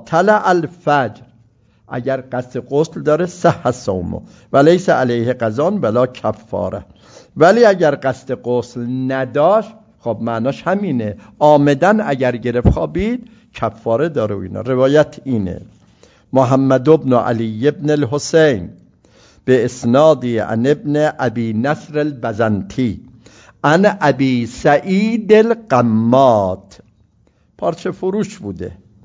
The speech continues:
انه سأل، سئل ابو عبدالله علیه السلام، ابی سعید قمات میگه از امام صادق علیه السلام سوال شد،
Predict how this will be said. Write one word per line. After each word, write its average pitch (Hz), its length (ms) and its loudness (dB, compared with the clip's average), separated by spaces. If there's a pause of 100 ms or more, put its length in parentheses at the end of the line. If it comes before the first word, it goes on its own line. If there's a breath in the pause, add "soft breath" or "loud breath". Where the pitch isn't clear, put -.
(800 soft breath)
انه 147 880 4
سأل، 165 960 0 (1000)
سئل 147 840 2
ابو 127 380 0
عبدالله 131 720 0
علیه 135 400 -4
السلام، 113 720 0 (400 soft breath)
ابی 139 260 0
سعید 160 340 -4
قمات 170 560 -4
میگه 180 540 -6 (180 loud breath)
از 120 260 0
امام 120 440 2
صادق 113 500 -2
علیه 113 240 0
السلام 190 440 -4
سوال 196 600 -2
شد، 107 460 -8